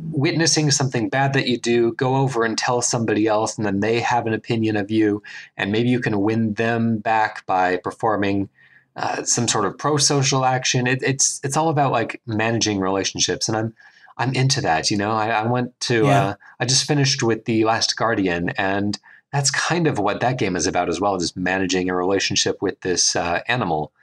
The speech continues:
Speaker 1: And, uh, I, I want more of that.
Speaker 2: Oh, I saw you tweeting about The Last Guardian, and I didn't know if you were currently playing it or just sort of pondering it, uh,
Speaker 1: Hmm.
Speaker 2: as
Speaker 1: Mm-hmm.
Speaker 2: an afterthought. And yeah,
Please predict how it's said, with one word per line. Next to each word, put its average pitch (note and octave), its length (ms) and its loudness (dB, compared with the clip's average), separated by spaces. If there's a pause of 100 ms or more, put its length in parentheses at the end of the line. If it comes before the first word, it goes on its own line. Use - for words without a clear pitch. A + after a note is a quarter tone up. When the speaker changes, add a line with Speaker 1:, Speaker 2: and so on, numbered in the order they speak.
(440)
Speaker 1:
And, G2 260 -2
uh, G2 80 0
I, A2 240 -2
I B2+ 40 0
want C3 200 0
more B2 260 0
of G2 100 -8
that. G2 400 -2 (580)
Speaker 2:
Oh, A#3 160 2
I D#3+ 140 0
saw E4+ 200 2
you E4+ 140 4
tweeting A#3+ 280 0
about G3 160 2
The D#3 80 -2
Last C#3 260 0
Guardian, C#3 380 2
and C#3 100 2
I C#3 80 2
didn't D3 400 0
know C#3 280 2
if C3+ 140 -4
you C#3 140 2
were C3 240 0 (420)
currently G#3+ 400 0
playing G3 400 0
it F3 120 2
or D3 80 0
just D3 240 -2
sort D#3 120 0
of - 200 -2
pondering E3+ 640 0
it, C3 400 -2
uh, B2+ 320 -2 (300)
Speaker 1:
Hmm. C#3 180 2
Speaker 2:
as C3 400 2
Speaker 1:
Mm-hmm. C#3 80 6
Speaker 2:
an C#3 140 0
afterthought. C3 680 -2
And C3 340 0 (380)
yeah, C#3+ 280 0